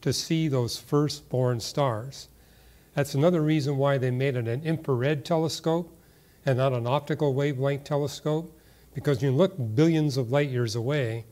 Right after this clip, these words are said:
the light is redshifted. And so the anticipation is those firstborn stars,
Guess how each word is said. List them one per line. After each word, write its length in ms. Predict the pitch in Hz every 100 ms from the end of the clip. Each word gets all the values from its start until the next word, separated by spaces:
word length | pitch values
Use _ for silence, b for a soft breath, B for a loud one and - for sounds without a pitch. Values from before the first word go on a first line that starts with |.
| b b b
the 120 | - 127
light 280 | 143 151
is 160 | 127 104
redshifted. 760 | 104 151 139 - 123 - 101 - - - b b b b
And 120 | 135
so 180 | 117 135
the 120 | 123
anticipation 880 | 120 113 175 165 135 147 151 143 127
is 340 | 113 113 107 - B B -
those 240 | 131 -
firstborn 680 | - 175 170 - 147 131 117
stars, 680 | - 156 147 110 107 -